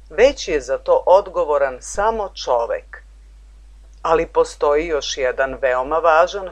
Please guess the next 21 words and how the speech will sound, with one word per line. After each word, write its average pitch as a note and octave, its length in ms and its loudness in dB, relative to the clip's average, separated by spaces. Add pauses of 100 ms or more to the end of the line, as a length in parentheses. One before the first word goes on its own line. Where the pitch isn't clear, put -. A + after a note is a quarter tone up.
faktor D#3+ 640 0
bez A#2 260 -4 (200)
čijeg A#3+ 280 0
objašnjenja E3+ 800 -4
nastanak C#3 600 -4
zla C3+ 240 0
u F3+ 100 -4
svetu B2+ 580 -8
postaje E3 640 -6
jeretičko, D#3 840 -2 (480)
jer G#3+ 180 4
je G#3 120 4
upravo A#3+ 400 4
tako D3 380 0
razmišljao D3+ 760 -2
i G#3+ 80 -4
Pelagije. F3+ 800 0 (460)
Neophodan E3 720 2
je B2+ 140 -6
još C3 240 -2
dogmat F#3+ 720 0